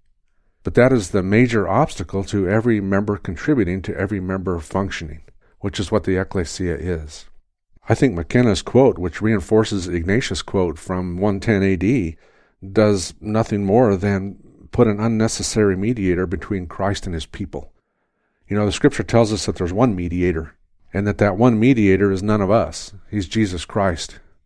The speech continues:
and him crucified, who's at the right hand of the Father, interceding for you right now by his resurrected life.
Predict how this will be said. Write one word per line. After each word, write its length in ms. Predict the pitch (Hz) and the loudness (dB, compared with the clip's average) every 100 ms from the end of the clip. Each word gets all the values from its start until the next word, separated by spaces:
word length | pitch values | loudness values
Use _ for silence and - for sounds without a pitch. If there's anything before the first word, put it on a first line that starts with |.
| _ _ _ _ | _ _ _ _
and 140 | 95 110 | -6 -4
him 100 | 92 | -2
crucified, 600 | 127 120 101 95 95 87 | -2 0 -2 0 0 0
who's 240 | 107 90 | -2 0
at 120 | 98 | -2
the 120 | - 87 | -2 -2
right 260 | 104 117 | 0 0
hand 180 | 120 110 | 0 -2
of 80 | 101 | -4
the 80 | 80 | -4
Father, 520 | 104 127 104 82 - _ _ _ _ - | -2 -2 -2 -8 -12 _ _ _ _ -2
interceding 600 | 113 139 92 120 151 98 | 2 4 2 2 2 0
for 120 | 92 | -2
you 200 | 92 101 | -2 -2
right 220 | 98 113 | 0 -2
now 200 | 110 139 - _ _ _ _ - | 0 -4 -6 _ _ _ _ -2
by 180 | 101 104 | 2 4
his 180 | 101 | 2
resurrected 580 | 98 104 101 101 101 87 | 0 -2 -2 -4 -4 -6
life. 420 | 90 92 80 - | -4 -4 -6 -12